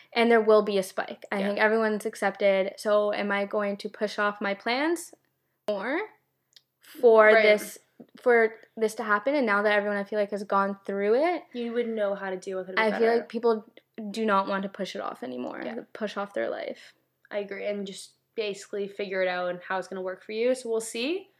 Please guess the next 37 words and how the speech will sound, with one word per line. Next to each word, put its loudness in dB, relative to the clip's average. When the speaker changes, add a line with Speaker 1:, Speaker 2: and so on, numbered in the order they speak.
Speaker 2:
Either 6
way, 10
I 10
gotta 6
go 0
back 10
and -2
get 0
my 4
stuff. 4
I'm -2
not 2
shipping -6
it -4
home. -4
It -16
costs -14
too -6
much -6
money, 0
and -4
I -2
need -2
to -16
go -8
back -8
and -14
say -16
goodbye -12
to -14
at -16
least -14
my -14
friends -12
if -20
I'm -16
gonna -16